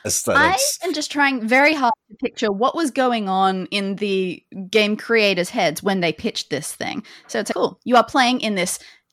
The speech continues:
Speaker 2: Technicolor cartoon world, fighting cutesy beasts, and then once you finish a chapter, we're just gonna put, like, a photo in and
Speaker 1: Hmm.
Speaker 2: some text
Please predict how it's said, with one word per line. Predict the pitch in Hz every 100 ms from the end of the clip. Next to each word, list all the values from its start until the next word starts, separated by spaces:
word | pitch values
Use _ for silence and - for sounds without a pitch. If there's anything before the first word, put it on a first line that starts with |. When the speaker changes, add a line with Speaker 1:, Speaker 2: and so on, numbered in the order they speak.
| _ -
Speaker 2:
Technicolor | - 302 294 302 311 277 254
cartoon | - 247 220 220 233 233 185
world, | 151 143 185 - -
fighting | - 254 247 254 247 233 -
cutesy | - 262 - 262 180
beasts, | 139 254 - - - _ _ 254
and | 269
then | 285 294 285 302
once | 294 453 -
you | 427
finish | - 330 320 -
a |
chapter, | - 294 285 - 139 233 _ _ _ _ _ _ _ _
we're | 226 285
just | 494 -
gonna | 571 508 -
put, | 330 285 262 196 - _ -
like, | 214 -
a | 185
photo | - 208 202 214 196 170
in | 117 113 123 226 _ _ _ _ _ -
and | 339 262
Speaker 1:
Hmm. |
Speaker 2:
some | - 220
text | - 269 285